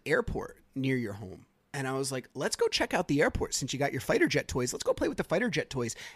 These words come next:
at the airport." And it's just this private, really small, rinky-dinky airport. Um, but we did. We went there and we watched the planes take off and stuff. Like,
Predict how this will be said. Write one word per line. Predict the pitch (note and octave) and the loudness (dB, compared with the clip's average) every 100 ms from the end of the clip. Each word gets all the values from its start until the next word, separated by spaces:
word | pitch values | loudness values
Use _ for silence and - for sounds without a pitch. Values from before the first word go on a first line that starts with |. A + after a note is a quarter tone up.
| _ | _
at | D3+ E3 | 6 6
the | D3+ D#3 | 6 6
airport." | G#3+ E3 - - | 6 2 -6 -4
And | E3+ | -4
it's | F#3+ | -2
just | - - | -4 -2
this | G#3+ | -6
private, | - - D3 D3 C#3 - | -6 0 4 4 2 -2
really | C3+ E3+ D#3 | 4 4 4
small, | C3 - C3 C3 | 0 0 0 0
rinky-dinky | B2 B2+ C3 A2+ A2 G#2+ G2+ | -2 -4 -4 -6 -8 -10 -10
airport. | G2 - G#2 - - - _ | -8 -10 -10 -12 -18 -18 _
Um, | C#3 C3+ | 2 2
but | B2+ D#3 | 2 2
we | D3+ | 6
did. | D#3+ G3+ | 6 6
We | D#3 | 4
went | C3+ B2+ C3+ | 0 -2 0
there | C#3 | 2
and | D3 | 2
we | C3 | 0
watched | A2+ - | -2 -8
the | |
planes | - C3+ D3 C#3+ | -8 -2 0 0
take | D3+ C#3 C3+ | 0 0 2
off | C3 C3+ C#3 C3+ | 4 4 2 -2
and | |
stuff. | C3+ C#3+ C#3+ | -4 -4 -4
Like, | C3 | -6